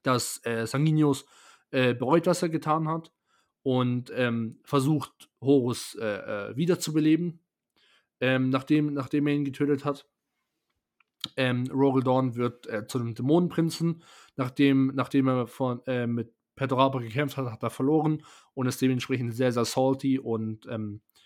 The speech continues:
äh, begibt sich dann dem Chaos vollständig und wird zu einem Dämonenprinzen. Ähm, äh, Sigismund, äh, bricht,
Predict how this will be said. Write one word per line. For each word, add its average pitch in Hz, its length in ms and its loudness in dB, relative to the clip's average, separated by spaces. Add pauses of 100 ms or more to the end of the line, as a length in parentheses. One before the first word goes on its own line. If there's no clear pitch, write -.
(340)
äh, 110 260 0
begibt 131 360 -2
sich 127 200 -4
dann 117 420 -2
dem 127 140 -4
Chaos 120 360 0
vollständig 135 600 0
und 120 140 -2
wird 120 120 -4
zu 120 120 -8
einem 113 100 -4
Dämonenprinzen. 160 880 -2 (720)
Ähm, 120 760 0 (1300)
äh, 120 220 -2
Sigismund, 175 880 2
äh, 135 220 -4
bricht, - 480 -6